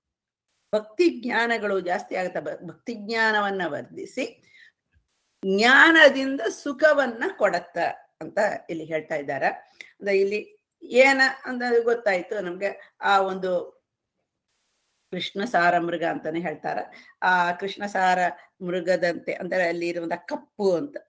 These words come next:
ಆ ಚಂದ್ರನಲ್ಲಿ ಇರುವಂತ ಕಳಂಕ, ಅದ್-, ಅದು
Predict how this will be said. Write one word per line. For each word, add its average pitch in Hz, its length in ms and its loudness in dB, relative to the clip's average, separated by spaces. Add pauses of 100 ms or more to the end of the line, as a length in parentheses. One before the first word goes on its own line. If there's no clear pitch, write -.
(300)
ಆ 180 120 2
ಚಂದ್ರನಲ್ಲಿ 196 760 -2
ಇರುವಂತ 170 440 -6
ಕಳಂಕ, 175 440 -2 (460)
ಅದ್-, 185 280 -4
ಅದು 214 440 0